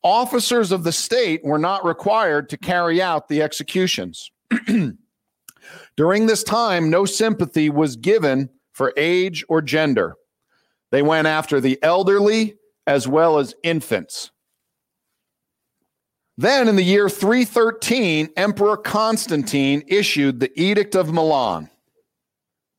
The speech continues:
The persecutions stopped. Subjects of Rome could follow any religion they chose. All edicts of Diocletian were repealed.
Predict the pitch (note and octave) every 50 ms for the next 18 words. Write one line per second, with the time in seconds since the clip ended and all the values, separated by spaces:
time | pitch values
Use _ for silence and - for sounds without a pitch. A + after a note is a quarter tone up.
0 | _ _ _ B2 B2 - - E3+ F3+ F#3+ F#3+ - - F#3+ - - F3+ E3+ E3 E3+
1 | - - E3 E3 D#3+ D#3 D3 - - - _ - - - - - D3 C3 A#2+ F#2+
2 | D#2 - _ - - - _ _ _ _ _ _ _ _ _ _ _ _ _ _
3 | _ _ _ _ _ - - - F3 F#3+ G3 F#3 E3+ G#3 A3 A3 G#3+ - F#3 E3
4 | C#3 B2+ C#3 E3 F3 F3+ F#3+ G3+ G#3 G#3+ G#3+ G#3+ G#3 _ _ _ _ _ - C#3+
5 | B2 - E3 D#3 D#3 D3+ D3 C#3 C3+ - F3 F3 F#3+ G3 G3 F#3 F3+ E3 E3+ F3+
6 | F3+ D3+ E3 E3+ E3 D3 D3+ D#3 D3+ - - D#3 C#3+ C3 G#2+ F#2 F2 - - -
7 | - _ _ _ _ _ _ _ _ _ _ _ _ _ _ _ _ _ _ _
8 | _ _ _ _ _ _ _ _ _ _ _ _ _ _ _ _ _ C#3 D3+ E3+
9 | G3 A3 G#3+ G#3 G#3 G#3+ A#3 G#3+ D#3+ C#3+ C#3 - - - - - _ _ C3+ B2+
10 | A#2+ C#3+ C#3+ D3 D3+ D3+ D3 - - F#3 G3 F#3 - - D3+ D3 C#3+ C#3 C#3 B2
11 | C3 C3 B2 C3 B2+ - - - E3+ D3+ B2+ F#2+ E2 D2+ -